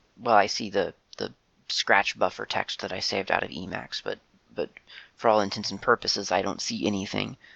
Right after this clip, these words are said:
I, I see no caret H. And even if I, yeah, if I select the text to make sure that it's not just invisible against the black background of my terminal or something weird like that, no, it's just not there as far as I can tell.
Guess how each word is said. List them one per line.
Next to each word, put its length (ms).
I, 160
I 40
see 220
no 300
caret 440
H. 300
And 100
even 180
if 120
I, 260
yeah, 260
if 120
I 60
select 540
the 80
text 420
to 80
make 120
sure 160
that 120
it's 140
not 200
just 200
invisible 560
against 280
the 60
black 280
background 360
of 60
my 80
terminal 380
or 40
something 260
weird 180
like 140
that, 160
no, 120
it's 140
just 160
not 240
there 280
as 120
far 180
as 100
I 80
can 160
tell. 280